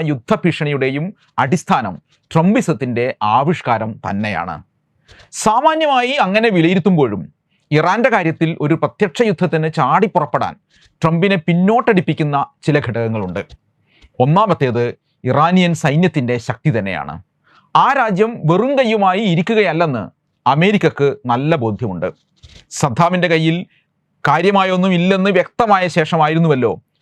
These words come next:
കൂട്ടനശീകരണ ആയുധത്തിന്റെ കളവ് ബുഷ് ഭരണകൂടം അടിച്ചിറക്കിയത്. ഇറാനെ അമേരിക്ക തൊട്ടാൽ ചൈനയും റഷ്യയും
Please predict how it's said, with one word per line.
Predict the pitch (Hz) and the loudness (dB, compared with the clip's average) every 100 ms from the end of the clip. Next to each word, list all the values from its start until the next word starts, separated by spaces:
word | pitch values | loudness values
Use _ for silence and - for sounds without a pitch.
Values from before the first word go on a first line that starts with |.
| _ 151 | _ 0
കൂട്ടനശീകരണ | 165 202 180 160 165 165 156 139 | 2 2 0 0 0 0 2 0
ആയുധത്തിന്റെ | 156 165 151 151 147 - | 0 -2 -2 -4 -4 0
കളവ് | 127 143 147 107 _ _ - | 0 2 0 -2 _ _ 0
ബുഷ് | 147 175 151 | 0 0 -2
ഭരണകൂടം | 143 147 135 127 - | -2 0 -2 -2 -4
അടിച്ചിറക്കിയത്. | 120 147 123 131 113 110 - _ - 131 | -4 -4 -4 -4 -6 -6 -10 _ -4 0
ഇറാനെ | 151 180 175 175 - 139 | 2 0 0 -2 0 2
അമേരിക്ക | 170 240 262 185 | 4 2 0 0
തൊട്ടാൽ | 127 104 80 - _ _ _ - | -2 -4 -12 -16 _ _ _ -4
ചൈനയും | 147 156 165 151 175 - 127 | -2 2 2 0 -4 -4 -2
റഷ്യയും | 156 208 156 | 0 0 -2